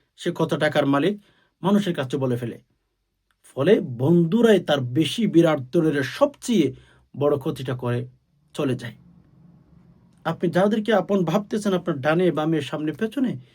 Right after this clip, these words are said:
এগুলো কসম খোদা আপন না। এগুলো কোনোভাবেই আপন বলতে পারবেন আপনি আমাকে। এগুলো সুযোগ পাইলে আপনাকে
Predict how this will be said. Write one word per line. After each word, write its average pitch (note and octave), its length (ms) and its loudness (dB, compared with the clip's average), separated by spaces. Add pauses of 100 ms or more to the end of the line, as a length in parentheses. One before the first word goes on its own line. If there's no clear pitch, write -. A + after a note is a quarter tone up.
(240)
এগুলো B2+ 340 -6
কসম A3 360 -6
খোদা B2+ 280 -8
আপন B2 260 -10
না। G#2+ 160 -14 (2250)
এগুলো - 240 -4
কোনোভাবেই G#3+ 680 2
আপন D#3+ 320 -2
বলতে A#2+ 260 -4
পারবেন A#2 320 -8
আপনি A2 200 -10
আমাকে। F#2 300 -18 (1800)
এগুলো A2+ 260 -4
সুযোগ G#3+ 460 -4
পাইলে E3 220 0
আপনাকে C3+ 540 -4